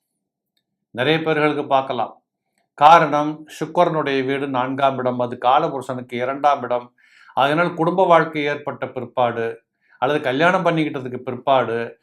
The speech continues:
கண்டிப்பா வீடு வாங்கினேன், கார் வாங்கினேன், உயர்ந்து காட்டினேன் இப்படிங்கிறதும் அதுல வரும்.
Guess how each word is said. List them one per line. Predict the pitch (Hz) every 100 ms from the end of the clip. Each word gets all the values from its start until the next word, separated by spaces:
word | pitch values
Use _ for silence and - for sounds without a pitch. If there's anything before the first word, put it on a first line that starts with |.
| _ _
கண்டிப்பா | 143 143 151
வீடு | 143 139 147
வாங்கினேன், | 131 123 117 131 135
கார் | 123 131 135
வாங்கினேன், | 127 117 110 135 120
உயர்ந்து | 123 139 135
காட்டினேன் | 127 117 - 131 127
இப்படிங்கிறதும் | 113 143 139 123 117 170
அதுல | 151 120 107
வரும். | 104 95